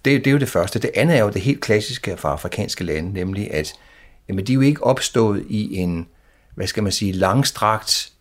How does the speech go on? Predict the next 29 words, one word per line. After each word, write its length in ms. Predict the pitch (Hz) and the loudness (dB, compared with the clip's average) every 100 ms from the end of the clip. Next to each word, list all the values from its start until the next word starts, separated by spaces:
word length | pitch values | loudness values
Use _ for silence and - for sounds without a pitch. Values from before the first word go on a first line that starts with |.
| _ _ _ - | _ _ _ -8
løbende 680 | 104 113 123 127 127 113 101 - _ _ | 2 6 6 4 2 2 0 -8 _ _
proces, 680 | - 104 - 110 - - - | -4 -2 0 0 0 -2 -4
som 380 | - 92 82 - - - | 0 0 -2 -8 -18 -20
for 160 | - 104 | -6 -2
eksempel 320 | - 120 101 | 0 0 0
vores 260 | 92 98 - | 2 0 0
europæiske 500 | 92 90 101 - 90 | -4 -4 -4 -4 -4
lande 260 | 76 87 | -2 -2
er. 180 | 82 76 76 - - - | -2 -2 -2 -12 -14 -4
Det 80 | 131 | 2
har 140 | 139 | 4
jo 140 | 120 | 4
været 320 | 107 101 98 110 - | 4 2 2 0 2
en 340 | 156 123 90 - _ - _ _ _ - | 4 4 0 -8 _ -20 _ _ _ 0
årtusind 560 | 110 - 98 - 120 | 0 2 0 2 0
lang 260 | 90 67 71 - _ | 0 0 -4 -12 _
proces, 680 | - 101 - 92 - - - _ 113 | -4 -2 0 0 0 -2 -6 _ -2
i 200 | 110 - | 0 0
Europa 480 | 92 92 107 98 90 | 2 2 2 -4 -2
at 140 | - | -2
få 80 | - | 0
skabt 440 | 95 - 92 - - | -4 0 -2 -2 -10
de 280 | 101 92 90 82 | -2 -2 -2 -4
nationalstater, 680 | 78 87 90 - 82 71 | -4 -2 -2 -2 -4 -4
vi 80 | 73 | -4
har 180 | 73 78 | -2 -2
i 60 | 85 | -2
dag, 200 | 71 73 | -4 -2
med 140 | 95 | -4